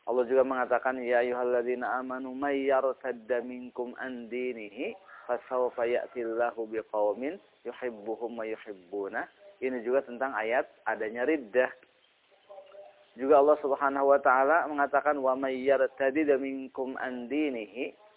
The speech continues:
fayamut wa huwa kafir. Ini juga tentang ayat riddah. Dan Rasulullah shallallahu alaihi wasallam mengatakan, "Man baddala dinahu faqtuluh." Sedangkan definisi orang murtad adalah orang yang men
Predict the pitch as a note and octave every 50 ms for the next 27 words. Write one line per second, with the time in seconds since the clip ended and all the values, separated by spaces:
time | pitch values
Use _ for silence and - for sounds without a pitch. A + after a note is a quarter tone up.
0 | _ - - C#3+ C#3+ C3+ C3 B2 A#2+ C3 D3 C#3 - C3+ B2+ B2+ B2 A#2+ A2+ A#2+
1 | A#2+ A2+ A2+ - - A#2+ A2+ G2+ F#2+ F#2+ - B2+ D#3 F#3+ G#3 - - - - _
2 | _ _ _ - B2 B2+ B2 A2 G#2+ A#2 C#3 C#3+ C#3+ B2 A#2+ C#3 C#3+ C3+ B2 A2+
3 | A2+ B2+ D#3+ - - _ _ _ _ _ - - E3 F3+ D3+ A#2 - A#2 B2+ B2+
4 | B2 - - _ _ _ _ _ _ - - - - C#3+ D3 D3+ D3+ D#3 C#3+ -
5 | - C#3+ C3+ C#3+ D3 C#3+ - C#3 C3 C3 C3 C3 C3+ C3 B2+ B2+ B2 B2 B2+ B2+
6 | - - C3 C#3+ D#3+ D#3+ D3 C#3 C3+ B2+ - B2 A2+ - C#3+ D3 D3 C#3 C3+ C3
7 | C3+ C3 B2 G#2+ A#2 B2+ A#2+ A2 - - A#2+ A2+ A2 A2 G#2 - - B2 C#3 C3+
8 | C3 A2+ G#2 - C#3 E3 G3 - - - - - - - B2+ C3 - - - -
9 | E3 F3 E3+ D#3 C#3 - - - - - - _ _ - - - - - C3 C3+
10 | D#3 G#3+ A3 F#3+ F#3 F3 D#3 C#3+ D3 D3 D#3 C#3+ C#3 C#3 B2+ - C#3+ F#2 G#2+ B2
11 | A#2+ A#2 A2+ A2 A#2+ E3+ A#3+ A3+ F#3 - - A2 A2 A#2 A#2 - _ _ _ _
12 | - - D3 D3+ C3 A#2 G2+ F#2+ G#2+ C#3 - - G#2 A2+ A#2 C3 D3 D3+ C#3+ C#3
13 | D3+ E3+ G3 G#3 G3+ - _ _ _ _ - A#2 C#3+ D#3 F3 F#3+ G3+ G#3+ G#3+ G#3+